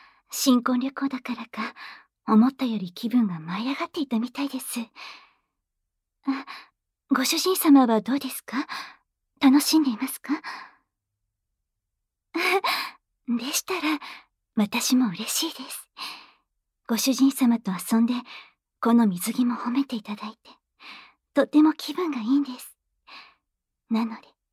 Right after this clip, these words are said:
今度はそのお礼に、ご奉仕させてください。ご主人様が、私の水着を見てムラムラしているの、知っていますよ。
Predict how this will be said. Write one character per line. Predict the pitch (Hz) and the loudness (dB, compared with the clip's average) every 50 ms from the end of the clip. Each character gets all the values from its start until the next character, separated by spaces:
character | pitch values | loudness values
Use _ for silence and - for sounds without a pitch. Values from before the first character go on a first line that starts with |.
| _ _ _ _ _ _ _ _ _ _ _ _ _ _ _ - | _ _ _ _ _ _ _ _ _ _ _ _ _ _ _ 0
今 | - 240 247 240 | 2 4 4 4
度 | 226 226 | 2 0
は | 196 175 170 | -4 -8 -10
そ | - - 180 | -12 -12 -10
の | 180 196 208 214 214 214 | -6 -6 -6 -6 -6 -8
お | |
礼 | |
に、 | 208 220 226 226 - _ _ _ _ _ _ _ - - - - - _ _ _ _ _ - | -10 -12 -14 -14 -16 _ _ _ _ _ _ _ -20 -20 -20 -20 -20 _ _ _ _ _ -2
ご | - 214 214 | 0 0 0
奉 | - - 240 254 - | 0 -2 -4 -4 -2
仕 | - - 320 | -2 -4 -4
さ | - - | -4 -6
せ | - - 233 | -8 -10 -12
て | - - - | -14 -12 -10
く | - 262 | -10 -10
だ | 254 - | -10 -10
さ | - - 285 277 | -8 -6 -6 -6
い。 | - _ _ _ _ _ _ _ _ _ _ _ _ _ _ _ _ - - - _ _ _ _ _ _ _ _ _ _ _ _ _ _ _ _ _ - | -6 _ _ _ _ _ _ _ _ _ _ _ _ _ _ _ _ -20 -20 -20 _ _ _ _ _ _ _ _ _ _ _ _ _ _ _ _ _ -4
ご | 214 202 | -2 -2
主 | - - 262 | -2 -2 -4
人 | 254 - - 269 277 | -4 -4 -4 -6 -6
様 | - - - - | -6 -8 -12 -12
が、 | - - - _ _ _ _ _ _ _ _ _ _ - _ _ _ _ _ _ _ _ _ _ _ _ _ | -14 -16 -20 _ _ _ _ _ _ _ _ _ _ -20 _ _ _ _ _ _ _ _ _ _ _ _ _
私 | - 202 190 - 214 - - - 226 | 0 0 2 0 -2 -4 0 0 2
の | 226 220 | 2 0
水 | 190 165 160 - - - 196 | -2 -6 -8 -10 -8 -8 -8
着 | - - 220 | -6 -6 -6
を | 220 220 | -4 -4
見 | 247 - | -6 -6
て | - 226 185 | -6 -6 -8
ム | 170 185 202 | -8 -6 -6
ラ | 254 254 - | -6 -6 -6
ム | - 226 | -6 -10
ラ | 202 - - | -12 -10 -10
し | - - _ | -12 -12 _
て | - 196 | -10 -12
い | 190 | -12
る | - - - - | -12 -14 -20 -20
の、 | _ - - _ _ _ _ _ _ _ - - - _ _ _ _ _ _ | _ -20 -20 _ _ _ _ _ _ _ -20 -20 -20 _ _ _ _ _ _
知 | - - - | -8 -8 -8
っ | - _ | -6 _
て | - 233 | 0 0
い | 220 226 | 0 0
ま | 233 254 | -2 -6
す | - - - - - | -12 -14 -16 -16 -16
よ。 | 262 | -18